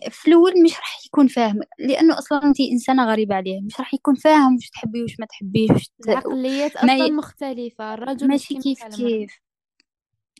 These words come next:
Speaker 1: وكاين واحد الأمور يجوا بالإعادة. آه، مثلًا أنتِ يا إنسانة يحب الورد، ما، آه، صرحي أنا نحب الورد، أنا حابة.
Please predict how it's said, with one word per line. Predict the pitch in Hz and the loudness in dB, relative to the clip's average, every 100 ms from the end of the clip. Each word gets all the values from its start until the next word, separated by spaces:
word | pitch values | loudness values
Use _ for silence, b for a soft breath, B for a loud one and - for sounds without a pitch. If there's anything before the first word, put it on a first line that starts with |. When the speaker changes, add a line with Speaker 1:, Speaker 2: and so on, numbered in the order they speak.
| _ | _
Speaker 1:
وكاين | 240 311 330 | -8 -2 2
واحد | 311 240 | 2 0
الأمور | - 277 339 311 | -2 2 2 0
يجوا | 262 247 311 247 | -4 -6 -8 -8
بالإعادة. | 302 302 - - 240 202 196 - - 190 _ _ | -8 -10 -10 -6 -4 -4 -6 -10 -18 -18 _ _
آه، | - | -12
مثلًا | 214 220 220 233 | -10 -4 0 2
أنتِ | 233 233 226 247 | 2 2 0 -2
يا | 240 | -2
إنسانة | 233 262 254 | -2 -2 -2
يحب | 254 240 | -4 -8
الورد، | 233 233 220 _ - | -6 -6 -8 _ -12
ما، | 254 - | -10 -8
آه، | 262 | -10
صرحي | - 320 269 - - | -2 -2 -2 -10 -2
أنا | 277 302 330 | 2 4 2
نحب | - - 277 208 202 | 0 -4 -2 -2 -6
الورد، | 208 202 190 _ _ _ - | -8 -8 -12 _ _ _ -12
أنا | 226 220 | -8 -8
حابة. | - 240 185 | -6 -6 -6